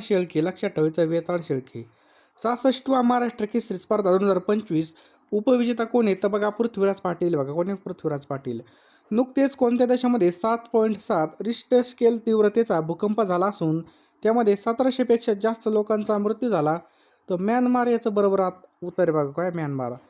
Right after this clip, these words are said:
केंद्रीय सुरक्षा मंत्रिमंडळ समितीने कोणत्या कंपनीकडून एकशे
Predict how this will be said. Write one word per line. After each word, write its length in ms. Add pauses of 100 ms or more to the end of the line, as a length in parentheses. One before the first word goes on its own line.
(320)
केंद्रीय 420
सुरक्षा 480
मंत्रिमंडळ 760
समितीने 580
कोणत्या 480
कंपनीकडून 840 (320)
एकशे 280